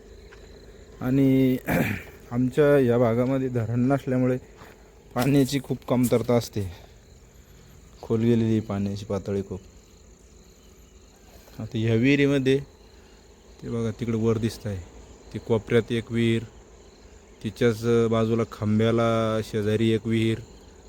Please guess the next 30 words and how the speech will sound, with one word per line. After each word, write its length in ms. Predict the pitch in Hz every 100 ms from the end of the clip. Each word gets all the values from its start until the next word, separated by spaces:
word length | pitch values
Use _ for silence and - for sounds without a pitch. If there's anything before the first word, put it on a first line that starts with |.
| -
आणि 160 | 110 107
ही 120 | 104
नवीन 400 | 117 117 117 120
एक 160 | 123 120 - -
इकडे 280 | 123 113 120
रस्त्याला 440 | 123 120 123 117
लागून 480 | 113 110 110 117 117
दिसते 300 | 120 - 113
ती 480 | - - - 123 123
एक. 120 | 104 - - - - - - -
म्हणजे 140 | 104
त्या 600 | 101 - 135 143 147 147 135
लाईनला 540 | 131 123 135 131 143 170 - - - - - - -
तीन 180 | 147 151
विहिरी 300 | 147 139 127
तिथे 280 | 117 107
जवळच. 440 | 110 120 117 107 92 - - - - - - -
त्यांच्या 340 | 127 135 135
वरतून 400 | 127 131 123 139
परत 260 | 127 139 139 - - - - - - -
थोडं 320 | 123 123 127
साठ, 240 | - 120
सत्तर 340 | - 117 - 120
फुटावर 340 | 117 110 113
गेलं 180 | 117 123
का 60 |
परत 340 | 117 143 131 123
एक 120 | 123
विहीर 300 | 123 127 123
आहे. 220 | 110 104